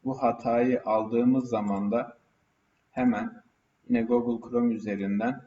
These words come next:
S A D P Tool yazdığımızda hemen bir altında bu şekilde bir portal sitesi çıkıyor bize. Hikvision'ın portal sitesi. Buraya tıkladığımız zaman Hikvision'ın S A D P Tool programının daha önceki versiyonlarını görüyoruz.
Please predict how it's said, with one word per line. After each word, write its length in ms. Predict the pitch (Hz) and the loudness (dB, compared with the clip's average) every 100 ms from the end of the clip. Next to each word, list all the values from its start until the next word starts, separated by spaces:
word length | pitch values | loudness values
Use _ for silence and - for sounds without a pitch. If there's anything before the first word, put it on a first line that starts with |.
| _ | _
S 240 | - 117 | -10 -2
A 120 | 113 113 | 0 0
D 140 | 117 | -2
P 160 | 120 - | -4 -4
Tool 260 | 127 123 | -2 0
yazdığımızda 880 | 117 110 113 117 127 127 127 135 - _ - - - | 2 0 0 0 2 0 -2 -6 -8 _ -20 -20 -10
hemen 300 | 143 139 139 | -4 -2 0
bir 80 | 143 | 0
altında 720 | 127 120 - 117 127 143 - - | 0 -2 0 2 2 0 -8 -10
bu 120 | 131 | -6
şekilde 540 | 131 120 113 113 131 131 | -2 -4 -4 -4 -2 -2
bir 100 | 127 | -4
portal 520 | 123 120 117 131 123 | 0 0 0 -2 -2
sitesi 600 | - - 113 - 104 - _ | -4 -6 -6 -6 -8 -10 _
çıkıyor 400 | - 110 - 95 | -14 -14 -12 -10
bize. 160 | 101 101 | -8 -8
Hikvision'ın 680 | 107 117 113 117 110 120 151 | -4 -4 -2 -4 -2 -2 -4
portal 440 | - 117 - 104 | -6 -6 -4 -6
sitesi. 480 | 101 - 90 - 82 _ _ _ _ _ _ _ - | -6 -16 -16 -16 -20 _ _ _ _ _ _ _ -4
Buraya 360 | 127 120 107 - | 0 0 0 -4
tıkladığımız 760 | 117 - 123 127 127 131 123 | -10 -2 0 2 2 2 2
zaman 360 | 131 131 135 135 - _ - | 0 0 0 -4 -14 _ -4
Hikvision'ın 800 | 113 110 117 131 127 123 131 139 _ _ | -4 -2 -2 -2 0 0 0 -4 _ _
S 220 | - 120 | -4 0
A 160 | 120 117 | 2 2
D 120 | 120 | 0
P 140 | 123 | -2
Tool 200 | 120 127 | -2 -4
programının 720 | - 127 123 131 131 131 131 123 | -2 -2 0 0 0 2 0 0
daha 200 | 117 127 | -2 2
önceki 440 | 127 113 110 131 | 2 2 -4 0
versiyonlarını 720 | 117 - - 110 110 107 110 | 0 0 -4 -4 -4 -4 -6
görüyoruz. 580 | 101 92 90 87 - - | -6 -8 -10 -14 -20 -20